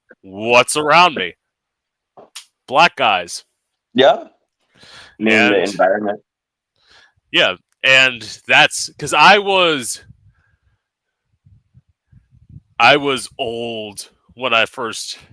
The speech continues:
Speaker 1: had sex, 'cause most, most gay people are like, "I was fifteen the first time I got fucked.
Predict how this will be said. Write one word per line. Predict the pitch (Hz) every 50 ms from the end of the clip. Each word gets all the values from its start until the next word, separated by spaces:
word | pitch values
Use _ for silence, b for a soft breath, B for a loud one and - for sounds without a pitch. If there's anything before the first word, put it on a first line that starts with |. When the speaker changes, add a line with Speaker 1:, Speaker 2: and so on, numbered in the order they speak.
| _ _ _ - - b b b b b b b b b b b b b _ _ _ _ _ _ _ _ _ _ _ _ _ _ _ _ _ _ - - -
Speaker 1:
had | 131 131 123 -
sex, | - 143 127 113 -
'cause | - 151 123 117
most, | 139 135 131 123 - - - 127
most | 120 135 139 131 123 - - -
gay | 127 123 123
people | 104 131 127 123 123 123
are | 120 120
like, | 120 120 120 131 -
"I | 156 170 214 247
was | 247 202 -
fifteen | - 175 151 - - - 185 180 190 190
the | 170 139
first | - 151 131 120 -
time | 147 123 120 104
I | 117 127 143
got | 160 160 117 190
fucked. | - - 110 95 101 - -